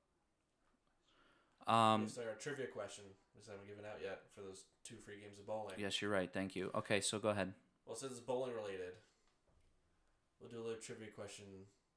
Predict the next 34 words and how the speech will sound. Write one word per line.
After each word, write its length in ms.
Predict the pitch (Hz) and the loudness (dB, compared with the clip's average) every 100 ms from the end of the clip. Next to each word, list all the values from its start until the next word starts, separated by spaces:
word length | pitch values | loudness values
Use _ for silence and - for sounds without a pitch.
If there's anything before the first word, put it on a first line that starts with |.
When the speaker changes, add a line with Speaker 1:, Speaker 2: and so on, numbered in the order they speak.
| _ - | _ -16
Speaker 2:
I 40 | |
guess 100 | 104 104 | -16 -14
it's 80 | 110 | -8
about, 320 | 117 120 131 | -2 -2 -2
we'll 160 | 143 143 | -6 -4
do 140 | 147 | -4
it 40 | 143 | -2
about 220 | 143 143 | 0 0
me. 240 | 143 98 - _ _ _ | -4 -6 -10 _ _ _
How 60 | 110 | -8
about 180 | 107 101 | -6 -4
that? 260 | 95 - - _ - | -8 -8 -14 _ -8
Bowling, 240 | 113 113 107 98 110 113 | -2 -2 -4 -10 -10 -6
bowling 220 | 110 107 | -6 -4
related. 340 | 95 80 78 76 - - | -6 -6 -8 -10 -16 -2
Speaker 1:
And 100 | 160 | 2
listen, 240 | 185 180 151 | 4 6 4
this, 160 | 165 | 2
this 220 | 139 156 - | 0 -2 0
promotion 400 | 165 165 - 139 | 2 2 2 2
too, 240 | 147 143 | 6 6
we'll 120 | 127 | 6
try 140 | 123 139 | 6 4
to 80 | |
figure 220 | 135 131 123 | 4 2 2
something 260 | 123 117 | 2 2
out. 260 | 117 123 92 | 2 2 0
I 40 | 107 | 0
mean, 220 | 110 110 | 0 2
we'll 120 | 135 | 4
have 180 | 160 147 | 4 4
a 20 | |
trivia 320 | - 139 131 | 2 2 2
question. 480 | - 113 - 107 | 2 2 2 -2